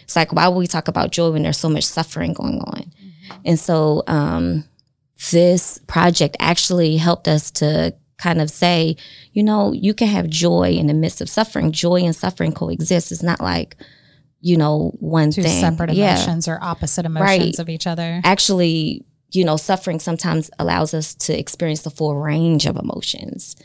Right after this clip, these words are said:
Speaker 2: Yeah.
Speaker 1: Um, and so, um, it was just an interesting project because I got to work with so many, um, scholars from around the world and, um, got to learn a lot.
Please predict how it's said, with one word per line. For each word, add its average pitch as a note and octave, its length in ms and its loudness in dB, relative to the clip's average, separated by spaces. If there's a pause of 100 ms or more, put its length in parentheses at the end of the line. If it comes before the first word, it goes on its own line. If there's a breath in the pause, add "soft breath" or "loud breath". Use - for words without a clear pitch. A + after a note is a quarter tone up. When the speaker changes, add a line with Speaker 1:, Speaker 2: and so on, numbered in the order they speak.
(180 loud breath)
Speaker 2:
Yeah. F#3+ 280 -4
Speaker 1:
Um, D#3+ 500 -4 (440)
and F3 160 4
so, D#3+ 580 2 (120)
um, D#3 440 -2
it G#3 80 4
was A3 160 2
just G#3+ 180 -2
an - 60 0
interesting F3 420 -2
project E3 340 -2
because D#3+ 280 -2
I D3+ 100 2
got E3+ 220 -2
to D#3 140 -2
work D3+ 500 -4 (440)
with D#3+ 140 -4
so E3+ 160 2
many, D#3 400 2
um, D3+ 420 0
scholars D3+ 560 0
from D#3 160 0
around D3 280 0
the D3 80 0
world D3 540 -2
and, D3 420 -2 (480 soft breath)
um, D#3 120 -2
got - 200 -2
to D3 120 -2
learn D3+ 640 -2
a C#3+ 80 -4
lot. - 380 -4